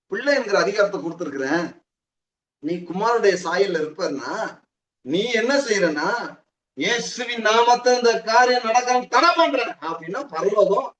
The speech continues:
ஆமீன்னு சொல்லு. நான் அனுமதி மறுக்கிறேன்னு சொன்னா பரலோகம் சொல்லுது, நாங்களும் அனுமதி மறுக்கிறோம்."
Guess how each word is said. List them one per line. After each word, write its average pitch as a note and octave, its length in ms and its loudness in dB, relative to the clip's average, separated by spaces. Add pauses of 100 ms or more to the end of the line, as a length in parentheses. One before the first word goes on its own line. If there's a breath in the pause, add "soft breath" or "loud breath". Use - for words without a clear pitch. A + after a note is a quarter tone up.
ஆமீன்னு D#3 320 -4
சொல்லு. - 200 -18 (1200)
நான் F#3+ 240 2
அனுமதி E4 440 2
மறுக்கிறேன்னு E4 640 2
சொன்னா C#4 360 -2
பரலோகம் C#4 560 -2
சொல்லுது, A#3 540 -8 (100)
நாங்களும் G3+ 560 2
அனுமதி E3+ 340 -2
மறுக்கிறோம்." C3 640 -6